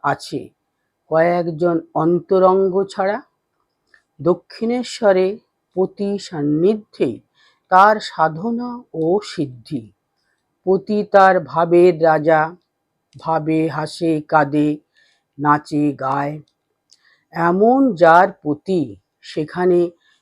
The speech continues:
পতি সান্নিধ্যে সেই ভাবরূপ আস্বাদন করার সহজাত ইচ্ছা জাগতেই পারে। কিন্তু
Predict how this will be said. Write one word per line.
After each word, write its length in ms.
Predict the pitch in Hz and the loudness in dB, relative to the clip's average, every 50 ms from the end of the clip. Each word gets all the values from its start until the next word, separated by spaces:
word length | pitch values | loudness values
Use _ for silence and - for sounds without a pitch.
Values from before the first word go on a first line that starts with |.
| _ _ _ | _ _ _
পতি 600 | 185 202 220 - _ - 240 233 240 233 233 226 - | -2 -2 -2 -2 _ -2 -2 0 0 -2 -2 -6 -8
সান্নিধ্যে 1080 | - - 185 160 160 160 160 170 180 208 240 247 214 - _ - - 208 151 120 - - _ _ _ _ _ _ _ _ _ _ | -10 -8 -6 -2 0 0 2 2 4 4 2 2 0 -6 _ -8 -6 -4 -4 -4 -6 -12 _ _ _ _ _ _ _ _ _ _
সেই 600 | - - - 208 208 220 233 233 233 233 233 214 156 - | -18 -8 -2 0 0 2 2 0 0 -2 -4 -6 -10 -12
ভাবরূপ 760 | - 151 160 180 208 214 190 170 170 175 190 185 165 143 - _ _ _ _ _ _ _ - | -4 2 4 6 6 6 4 2 0 2 2 2 2 2 -2 _ _ _ _ _ _ _ -14
আস্বাদন 760 | 160 151 - - - - - 226 233 226 226 220 170 127 123 - _ _ _ _ _ _ _ _ _ | -14 -12 -12 -12 -12 0 2 4 4 4 4 2 0 0 -4 -8 _ _ _ _ _ _ _ _ _
করার 380 | 165 160 160 165 160 160 156 147 - | -2 0 0 0 0 -2 -4 -6 -12
সহজাত 960 | - - - 170 165 143 190 240 262 233 226 220 180 156 - - 143 131 120 - _ _ _ _ _ _ _ _ - | -16 -12 -8 -8 -8 -4 -2 -2 -2 0 0 0 -2 -2 -4 -8 -10 -10 -10 -14 _ _ _ _ _ _ _ _ -8
ইচ্ছা 580 | 196 196 180 - _ - - - 190 160 135 110 120 | -8 -8 -8 -8 _ -20 -6 -4 -4 -4 -4 -6 -6
জাগতেই 640 | 151 151 147 156 151 160 156 151 208 226 254 254 185 - | -4 -4 -2 -4 -4 -6 -4 -2 0 0 0 -2 -4 -6
পারে। 320 | - 117 - - - - _ _ _ _ _ _ _ _ _ _ _ _ _ _ _ _ _ _ _ _ _ _ _ | -10 -12 -12 -14 -16 -20 _ _ _ _ _ _ _ _ _ _ _ _ _ _ _ _ _ _ _ _ _ _ _
কিন্তু 600 | - 233 247 277 294 285 - - - 190 - - | -2 2 6 8 8 6 6 2 -2 -2 -2 -4